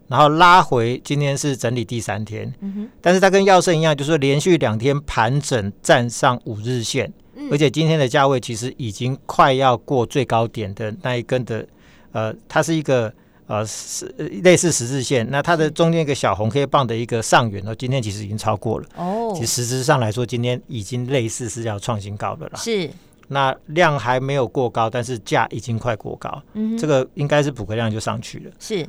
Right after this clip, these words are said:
Speaker 1: 哦，因为技术面它其实就是在一个发动点。
Speaker 2: 嗯哼。
Speaker 1: 哦，那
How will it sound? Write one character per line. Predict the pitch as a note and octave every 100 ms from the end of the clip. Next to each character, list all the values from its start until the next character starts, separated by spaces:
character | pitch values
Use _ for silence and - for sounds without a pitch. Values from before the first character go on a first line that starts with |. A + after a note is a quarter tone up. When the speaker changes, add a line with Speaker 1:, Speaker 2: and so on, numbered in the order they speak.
| -
Speaker 1:
哦， | -
因 | D#3
为 |
技 | D#3
术 | D#3+ D#3
面 | D3+
它 | C3+
其 | C#3+ A#2
实 | A2
就 | A#2
是 | A2+
在 | A#2
一 | G#2+
个 |
发 | G#2+ G2+
动 | G2+ G#2+
点。 | - - - -
Speaker 2:
嗯 | F#3
哼。 | G3 G#3+ -
Speaker 1:
哦， | A#2+
那 | E3 F3 D#3+ D3+